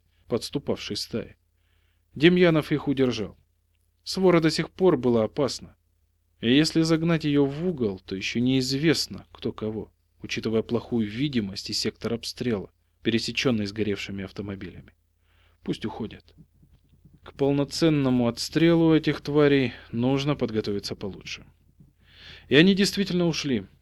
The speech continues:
Искусанных бедолаг, успевших проститься с жизнью, сняли с крыши и доставили в медпункт. Следовало бы провести анализ на бешенство,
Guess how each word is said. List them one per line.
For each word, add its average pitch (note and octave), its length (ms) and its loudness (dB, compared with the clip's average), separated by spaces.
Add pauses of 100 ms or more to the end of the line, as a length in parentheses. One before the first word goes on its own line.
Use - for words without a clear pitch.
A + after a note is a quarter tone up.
(480)
Искусанных E3+ 600 0
бедолаг, D3 640 4
успевших A#2+ 540 -2
проститься B2 720 -4
с - 20 -4
жизнью, C#3+ 640 -4
сняли F3 340 0
с - 120 -4
крыши D3+ 400 2
и - 20 -4
доставили G#2+ 480 -2
в G#2 40 -8
медпункт. F#2+ 560 -12 (460)
Следовало E3 540 4
бы D#3+ 160 2
провести D3+ 560 2
анализ D3 420 2
на C#3+ 140 -4
бешенство, D3 760 -4